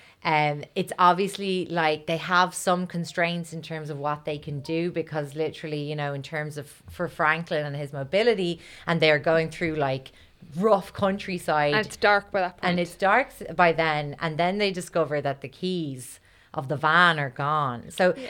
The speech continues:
Speaker 1: they're having a row about whether or not to go look for their friends and, or whether or not to leave. And then, like, Sally wants to leave and make Franklin stay by the van. He clearly doesn't want to be left,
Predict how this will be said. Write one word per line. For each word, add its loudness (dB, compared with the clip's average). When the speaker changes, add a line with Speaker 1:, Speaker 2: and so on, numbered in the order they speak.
Speaker 1:
they're 8
having 6
a 2
row 4
about 0
whether 0
or -4
not -8
to -20
go -4
look -4
for -14
their -4
friends -6
and, -8
or 0
whether -4
or -6
not -8
to -14
leave. -8
And -6
then, -4
like, -8
Sally 4
wants -4
to -8
leave -6
and -10
make -6
Franklin -4
stay -2
by -4
the -8
van. 2
He -14
clearly -4
doesn't -6
want -4
to -20
be -10
left, -4